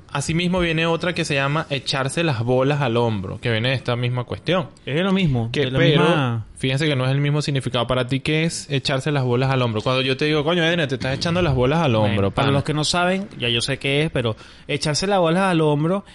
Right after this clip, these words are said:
Speaker 2: en Venezuela significa que tú estás flojeando. No, no, se-, ese se echó las bolas al hombro. Es como que no, no quiso hacer más nada y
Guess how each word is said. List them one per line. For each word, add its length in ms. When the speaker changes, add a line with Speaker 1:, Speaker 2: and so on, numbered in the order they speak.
Speaker 2:
en 140
Venezuela 340
significa 520
que 140
tú 360
estás 380
flojeando. 800
No, 180
no, 140
se-, 140
ese 140
se 60
echó 180
las 80
bolas 240
al 140
hombro. 260
Es 40
como 160
que 120
no, 300
no 180
quiso 180
hacer 160
más 140
nada 360
y 420